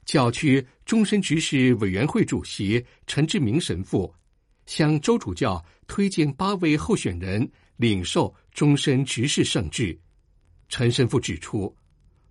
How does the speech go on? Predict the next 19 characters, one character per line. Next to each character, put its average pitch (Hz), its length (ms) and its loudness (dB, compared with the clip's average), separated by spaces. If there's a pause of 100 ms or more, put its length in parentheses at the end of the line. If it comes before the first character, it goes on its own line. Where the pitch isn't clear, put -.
八 208 200 0
人 104 340 -4 (200)
作 147 160 4
为 120 140 4
已 98 240 -2
婚 151 240 -2
的 113 180 0
终 214 200 0
身 208 160 0
执 117 280 -2
事， 113 260 -2 (500)
在 131 200 -2
得 127 160 0
到 139 260 2
他 - 160 -6
们 143 80 0
的 120 120 -2
太 156 260 -4
太 92 300 -6